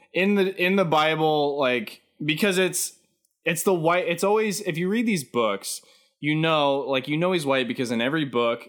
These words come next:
it's the white people that are the victims. That's how it is in real life. So, uh,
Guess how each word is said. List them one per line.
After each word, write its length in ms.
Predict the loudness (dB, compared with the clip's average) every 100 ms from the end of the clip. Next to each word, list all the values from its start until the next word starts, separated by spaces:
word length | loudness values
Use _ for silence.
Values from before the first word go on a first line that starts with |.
| -14
it's 180 | -12 -6
the 100 | -4
white 320 | 0 -2 -4
people 400 | -8 -8 -6 -4
that 320 | -2 -2 -4 -6
are 420 | -4 -2 -2 -6
the 80 | -6
victims. 760 | -6 -6 -6 -4 -6 -8 -12 -18 _ _ _ _
That's 220 | -8 -4
how 180 | -2 -2
it 60 |
is 200 | -2 -4
in 120 | -6 -4
real 240 | -2 0
life. 500 | 0 0 -2 -4 -12 _ _ _
So, 580 | -6 -2 0 0 0 0
uh, 680 | 0 0 0 0 -2 -4